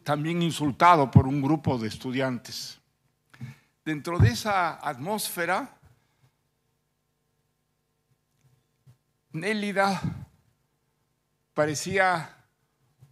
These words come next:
una figura del otro mundo, eh, por su extraordinaria delicadeza, eh,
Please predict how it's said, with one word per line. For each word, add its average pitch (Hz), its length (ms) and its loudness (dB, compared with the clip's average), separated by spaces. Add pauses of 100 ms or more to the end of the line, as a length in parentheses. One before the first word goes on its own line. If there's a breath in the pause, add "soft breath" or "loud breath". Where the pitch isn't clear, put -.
una 190 200 2
figura 170 440 4
del 151 160 4
otro 165 240 4
mundo, 160 500 4 (2000)
eh, 139 240 -18 (560)
por 151 200 -4
su 147 560 -6 (560)
extraordinaria 156 1400 -2
delicadeza, 160 1080 -4 (1500)
eh, 117 540 -12